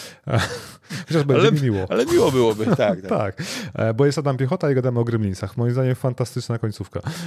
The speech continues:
Speaker 1: Natomiast, e, są cztery książki, fizyczne egzemplarze ufundowane przez Gamebook, przez Zbyszka, właśnie do rozdania dla was, więc uderzajcie do odcinka na YouTubie, zostawcie komentarz, kto wciela się w rolę Eli w serialu The Last of Us.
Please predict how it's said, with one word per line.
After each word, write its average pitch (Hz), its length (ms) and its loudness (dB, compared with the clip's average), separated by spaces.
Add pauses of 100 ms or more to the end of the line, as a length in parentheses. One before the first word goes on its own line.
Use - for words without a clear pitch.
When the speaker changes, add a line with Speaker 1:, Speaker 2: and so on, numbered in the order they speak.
(140)
Speaker 1:
Natomiast, 156 520 -2
e, 123 760 -2 (140)
są 147 200 -6
cztery 190 280 -2
książki, 147 420 -6 (340)
fizyczne 123 380 -4
egzemplarze 113 520 -2
ufundowane 104 520 -4
przez 92 220 -12
Gamebook, 120 380 -4
przez - 160 -14
Zbyszka, 107 520 -2
właśnie 104 280 -4
do 107 120 -2
rozdania 101 420 -2
dla 113 200 -2
was, 120 260 -4
więc 104 280 -6 (420)
uderzajcie 113 500 -2
do 101 120 -2
odcinka 110 580 -4
na 101 120 -2
YouTubie, 101 360 -4
zostawcie 101 440 -10
komentarz, 101 520 -4
kto 98 500 -4 (280)
wciela 95 360 -6
się - 160 -8
w 87 60 -12
rolę 92 460 -4
Eli 117 400 -2 (240)
w - 60 -18
serialu 92 420 -6
The 90 120 -10
Last 92 300 -8
of 87 60 -10
Us. 90 220 -10